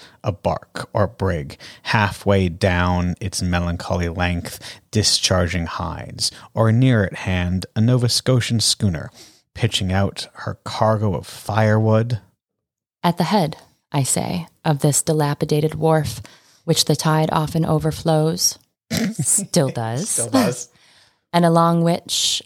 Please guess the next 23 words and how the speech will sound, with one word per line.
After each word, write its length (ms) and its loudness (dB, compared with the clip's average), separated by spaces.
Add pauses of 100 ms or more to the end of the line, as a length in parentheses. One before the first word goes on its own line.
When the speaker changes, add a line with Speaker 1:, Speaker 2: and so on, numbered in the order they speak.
Speaker 2:
at 160 -2
the 60 -2
base 560 -2
and 140 2
in 100 4
the 120 4
rear 300 2
of 180 -4
the 100 2
row 180 2
of 140 -2
buildings, 640 0 (320)
the 120 0
track 380 -2
of 180 -2
many 240 2
languid 560 0
years 540 -2 (240)
is 120 2
seen 600 4 (340)
in 100 4
a 80 4
border 540 2